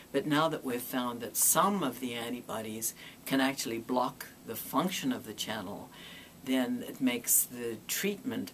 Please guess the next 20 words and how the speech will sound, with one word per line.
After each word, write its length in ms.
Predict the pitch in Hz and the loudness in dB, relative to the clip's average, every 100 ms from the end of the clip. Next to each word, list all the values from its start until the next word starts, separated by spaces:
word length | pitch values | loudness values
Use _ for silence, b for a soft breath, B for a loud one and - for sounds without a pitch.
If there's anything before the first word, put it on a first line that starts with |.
| - | -2
options 680 | 220 - - - 214 - - B B - 135 | -2 -2 -6 -4 -2 -4 -4 B B -8 2
more 260 | 131 113 - | 2 2 -4
complex. 880 | - 120 - - - - - - - - - | -4 -2 -4 -8 -10 -4 -2 -2 -4 -12 -10
And, 400 | 113 110 104 101 - - - | -8 -6 -6 -8 -14 -20 -12
um, 400 | 117 107 107 104 - B B | -8 -6 -6 -8 -12 B B
it's 180 | 117 - | -4 2
always 400 | 135 135 123 120 | 4 4 4 0
important 720 | 110 104 - 131 127 113 101 | -4 -6 -2 -2 -2 -6 -6
to 300 | - 117 110 110 B B B | -6 -4 -6 -10 B B B
be 180 | - 113 - - - | -12 -10 -12 -14 0
understanding 800 | 143 151 131 - 123 120 113 110 | 2 2 2 2 2 -2 -2 -4
the 180 | 104 107 | -8 -4
basic 560 | 117 135 147 - - | 0 2 2 0 -2
mechanisms 800 | 120 113 117 113 110 113 107 - | -6 -6 -6 -6 -4 -4 -6 -8
of 80 | 107 | -10
the 80 | 107 | -12
disease 640 | 107 107 117 110 113 107 B B B B B - - - | -8 -6 -6 -6 -6 -10 B B B B B -20 -16 2
in 160 | 131 120 | 4 4
addition 540 | 113 127 - 113 120 | 2 0 2 0 -4
to 400 | - 113 104 107 | -4 -4 -4 -8